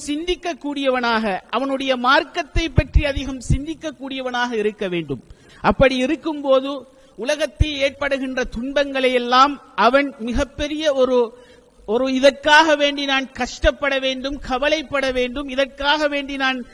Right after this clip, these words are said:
சிந்தித்து சிந்தித்து என்னை மாய்க்க வேண்டும் என்ற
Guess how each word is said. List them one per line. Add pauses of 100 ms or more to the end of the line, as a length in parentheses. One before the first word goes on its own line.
(100)
சிந்தித்து
சிந்தித்து
என்னை
மாய்க்க
வேண்டும்
என்ற